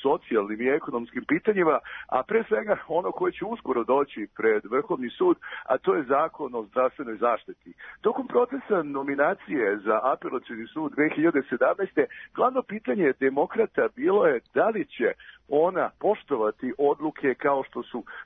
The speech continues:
pravo na abortus ili pravo L G B T populacije. Ona je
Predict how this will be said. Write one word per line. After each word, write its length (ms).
pravo 520
na 180
abortus 640
ili 260
pravo 540
L 120
G 260
B 140
T 300
populacije. 680
Ona 220
je 240